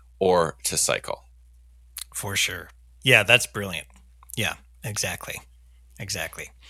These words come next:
Speaker 2: Uh, and then this, uh, this next way is one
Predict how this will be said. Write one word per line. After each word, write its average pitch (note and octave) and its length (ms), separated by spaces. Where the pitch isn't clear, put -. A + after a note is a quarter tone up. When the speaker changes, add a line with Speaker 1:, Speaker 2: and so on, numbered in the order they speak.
Speaker 2:
Uh, B2 300
and D#3 120
then G3 320
this, F#3 400
uh, C3 360
this C#3+ 240
next D3 480
way A#2 500
is A2+ 760
one D3 500